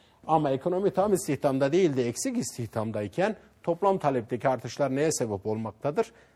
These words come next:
Reel gelir düzeyinde artışa sebep olmaktadır. Bunun anlamı arkadaşlar, Keynesian modele göre toplam talepteki artışlar reel etki yaratabilir. Hangi durumda? Eğer ekonomi eksik istihdam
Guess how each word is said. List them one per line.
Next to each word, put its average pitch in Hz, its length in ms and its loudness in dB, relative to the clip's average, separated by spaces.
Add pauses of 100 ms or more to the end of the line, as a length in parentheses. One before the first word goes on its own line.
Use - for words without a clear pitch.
(160)
Reel 120 220 4
gelir 135 360 0
düzeyinde 101 540 0 (280)
artışa 101 460 -6
sebep 92 400 -8
olmaktadır. - 600 -20 (520)
Bunun 254 220 6
anlamı 131 380 4
arkadaşlar, 113 640 2 (280)
Keynesian 165 540 4
modele 139 460 2
göre 147 400 4 (260)
toplam 185 380 2
talepteki 135 580 0
artışlar 135 640 0
reel 139 260 6
etki 185 280 0
yaratabilir. 190 640 2
Hangi 180 420 -2
durumda? 180 460 2 (560)
Eğer 113 200 0
ekonomi 123 460 -4
eksik 170 540 -4
istihdam 143 680 -4